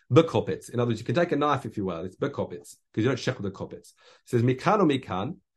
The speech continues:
um, the toleshet hase'ar." So, and, and you to remove the hair, you remove it with your, um, hand, you pluck it. Ubevad shelo yazinu mimkomo. Um, and you can, but you don't pull it off.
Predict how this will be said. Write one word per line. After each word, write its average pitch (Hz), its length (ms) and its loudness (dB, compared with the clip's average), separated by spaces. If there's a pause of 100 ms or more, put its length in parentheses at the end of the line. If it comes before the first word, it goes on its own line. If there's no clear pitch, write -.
(400)
um, 117 420 2
the 127 240 0
toleshet 156 440 2
hase'ar." 123 640 -4
So, 127 120 -2
and, 117 240 -2
and 120 100 0
you 117 80 2
to 120 180 0
remove 135 440 4
the 117 120 2
hair, 101 380 -4 (380)
you 120 100 2
remove 170 340 4
it 151 140 4
with 131 240 0
your, 113 460 4
um, 95 280 -4
hand, 107 280 -8
you 107 100 2
pluck 120 300 -2
it. 143 180 0
Ubevad 160 360 4
shelo 180 220 2
yazinu 151 320 0
mimkomo. 107 360 -8 (880)
Um, 117 280 0
and 127 380 0
you 123 140 -2
can, 131 300 0
but 143 140 4
you 147 80 2
don't 123 220 2
pull 156 180 6
it 120 60 6
off. - 180 0